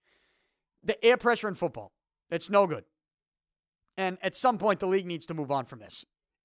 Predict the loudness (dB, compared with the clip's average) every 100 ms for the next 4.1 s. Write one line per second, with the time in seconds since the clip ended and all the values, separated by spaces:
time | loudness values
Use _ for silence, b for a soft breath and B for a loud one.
0 | -2 -2 2 4 4 2 2 6 6 4
1 | 2 0 6 8 8 4 -8 -8 -2 2
2 | 2 0 _ -4 -2 -2 -4 -6 -6 -6
3 | -8 4 6 6 2 6 6 6 4 0